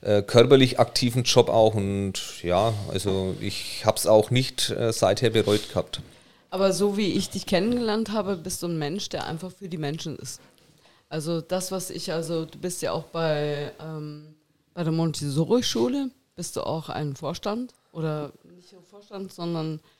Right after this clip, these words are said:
Speaker 1: Aufsichtsrat.
Speaker 2: Aufsichtsrat, danke. Ähm, und wenn man Aufsichtsrat ist, dann normalerweise ist man wirklich für die Menschen. Das heißt also, man, man,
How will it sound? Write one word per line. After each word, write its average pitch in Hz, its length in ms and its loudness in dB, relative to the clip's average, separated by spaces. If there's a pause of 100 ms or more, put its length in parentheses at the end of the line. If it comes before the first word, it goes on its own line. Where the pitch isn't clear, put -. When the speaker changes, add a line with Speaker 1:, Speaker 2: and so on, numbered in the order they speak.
(480)
Speaker 1:
Aufsichtsrat. - 640 -2
Speaker 2:
Aufsichtsrat, 233 680 -2 (260)
danke. 196 340 -14 (680)
Ähm, 185 680 -2
und 180 340 -4
wenn 185 120 0
man 175 240 -2
Aufsichtsrat - 1120 -4
ist, - 520 -2 (260)
dann 185 220 -2
normalerweise 175 800 -2
ist - 200 -8
man 170 180 -6
wirklich 170 380 -16 (320)
für 202 200 0
die 180 100 -2
Menschen. 160 540 -4 (360)
Das 156 160 -20
heißt 165 360 -4
also, 160 240 -2
man, 160 380 0
man, 156 300 -2